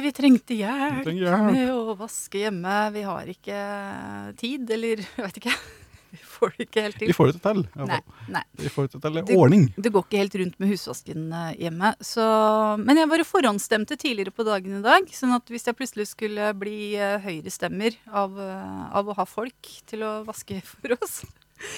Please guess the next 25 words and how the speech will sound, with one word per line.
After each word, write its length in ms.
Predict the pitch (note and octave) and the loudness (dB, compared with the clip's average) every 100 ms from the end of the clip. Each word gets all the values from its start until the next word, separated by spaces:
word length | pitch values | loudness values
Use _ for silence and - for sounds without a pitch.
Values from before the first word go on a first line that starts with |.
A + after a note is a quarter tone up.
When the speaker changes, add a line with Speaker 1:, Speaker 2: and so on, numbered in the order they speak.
| - | -16
Speaker 1:
så 160 | - C4 | 0 4
var 140 | A#3+ G#3+ | 8 6
jeg, 120 | F#3+ | 4
var 140 | G3 F3+ | 2 0
jeg 120 | F#3+ | 0
for 80 | A3+ | -6
sikkerhets 260 | G#3 F3+ F#3 | -6 -6 -6
skyld 160 | G#3 | -6
ute 180 | G3 - F3 | -8 -6 -4
og 280 | F3+ F3+ - | -2 -2 -2
Speaker 2:
Sikre 320 | C#3 - C3+ | -2 0 -4
på 80 | B2+ | 2
forhånd. 280 | B2+ A#2+ A#2+ | 2 4 2
Speaker 1:
stemte 280 | F3 - F3+ | 0 -12 -14
på, 140 | - F3+ F3 E3+ E3 _ _ | -6 -4 -4 -6 -8 _ _
eh, 240 | F#3 F#3 E3 | -12 -10 -12
stemte 340 | - F3 - | -14 -14 -14
på 320 | - F#3 F3+ F3+ - | -12 -10 -8 -10 -8
<laughs> 220 | A#3+ - | -8 -8
S 260 | G#3 - - | -8 -4 -4
V. 140 | G#3+ A#3 - - - - - - - D#4 B2 - C3 | -2 -4 -6 -20 -20 -20 -20 -20 0 2 4 2 0
Først, 240 | - G2+ A2 | 2 -2 0
nei, 140 | C#3 | -2
men 160 | F3+ F3+ | 0 -2
altså, 280 | E3+ F#3+ | 0 -2